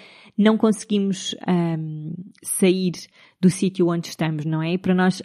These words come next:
aumentarmos a nossa vibração, nós não podemos estar numa energia de comparação, de julgamento, de medo, de pequenez. Ah, nós temos de agarrar a vida que queremos viver, agarrar o corpo que queremos ter, agarrar a saúde que queremos ter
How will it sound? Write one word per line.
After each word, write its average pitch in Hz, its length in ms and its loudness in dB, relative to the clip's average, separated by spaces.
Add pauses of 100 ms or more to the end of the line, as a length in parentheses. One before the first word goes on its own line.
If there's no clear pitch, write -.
(140)
aumentarmos 208 840 4
a 170 80 4
nossa 175 260 0
vibração, 175 460 2
nós 208 180 2
não 220 160 2
podemos 185 360 2
estar 180 200 2
numa 170 220 0
energia 165 480 0
de - 80 -12
comparação, 160 680 -4
de 160 100 -10
julgamento, 165 680 -6
de 160 80 -6
medo, 170 500 0
de - 140 -20
pequenez. 180 720 0 (540)
Ah, 160 420 -4
nós 185 180 -2
temos 208 360 -2
de 208 300 -2 (180)
agarrar 202 580 2
a 196 60 4
vida 175 260 -2
que - 140 -14
queremos 170 260 0
viver, 180 580 2
agarrar 190 540 2
o 208 60 6
corpo 185 360 4
que - 100 -14
queremos 175 340 0
ter, 175 320 6
agarrar 190 420 0
a 202 60 2
saúde 180 420 2
que - 60 -20
queremos 165 320 -4
ter 208 240 4